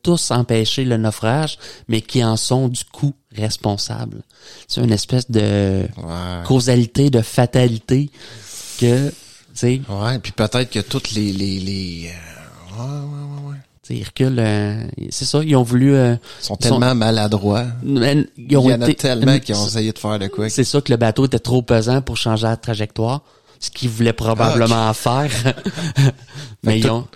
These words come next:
Speaker 1: c'est ça.
Speaker 2: Ouais, ouais, ouais, ouais.
Speaker 1: Mais, euh, ils auraient voulu résoudre le problème, mais ils ont, ils
Speaker 2: Ils ont
Speaker 1: ont
Speaker 2: créé la cause.
Speaker 1: ils ont créé la cause, finalement.
Speaker 2: Ouais, ouais, ouais, c'est
Speaker 1: Ouais.
Speaker 2: ça, c'est
Speaker 1: Un
Speaker 2: ça.
Speaker 1: autre, euh, je la savais pas, celle-là. Je savais pas que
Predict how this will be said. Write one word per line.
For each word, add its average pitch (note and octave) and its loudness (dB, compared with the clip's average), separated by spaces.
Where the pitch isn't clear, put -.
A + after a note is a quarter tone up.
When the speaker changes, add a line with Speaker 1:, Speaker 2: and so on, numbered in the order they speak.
Speaker 1:
c'est - -8
ça. A#2+ -4
Speaker 2:
Ouais, A2+ -4
ouais, G#2 0
ouais, G2 -2
ouais. G#2 -4
Speaker 1:
Mais, A1+ -6
euh, - -14
ils A2+ 0
auraient A2 0
voulu B2 4
résoudre B2 2
le B2+ 6
problème, A#2 2
mais A#2+ 4
ils A2+ 4
ont, G#2+ 0
ils G#2 -2
Speaker 2:
Ils G#2+ 4
ont G#2 2
Speaker 1:
ont G2+ 0
Speaker 2:
créé A2 2
la F#2+ -2
cause. G2+ -4
Speaker 1:
ils C#3 6
ont B2+ 4
créé A#2+ -2
la B2 2
cause, B2+ 0
finalement. G#2+ 0
Speaker 2:
Ouais, G#2+ 0
ouais, F2 -8
ouais, F#2 -8
c'est - -16
Speaker 1:
Ouais. G#2+ -4
Speaker 2:
ça, F#2 -4
c'est - -12
Speaker 1:
Un G#2 -4
Speaker 2:
ça. G#2+ 0
Speaker 1:
autre, A2 -8
euh, - -8
je - -2
la A#2+ 2
savais D3 2
pas, F#3+ 2
celle-là. C#3 0
Je - -6
savais A#2+ 0
pas D#3+ -2
que A#2+ -2